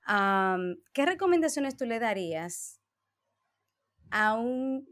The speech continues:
niño de catorce años que quiere empezar a hacer música?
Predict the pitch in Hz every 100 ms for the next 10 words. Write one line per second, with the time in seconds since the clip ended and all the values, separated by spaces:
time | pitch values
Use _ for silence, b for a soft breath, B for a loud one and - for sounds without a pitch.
0 | - 220 226 220 240 220 190 190 190 180
1 | 196 196 180 - 180 180 - 202 196 185
2 | 180 180 175 180 - - 185 175 185 180
3 | 180 185 185 165 170 165 165 160 - 180
4 | 165 - - 180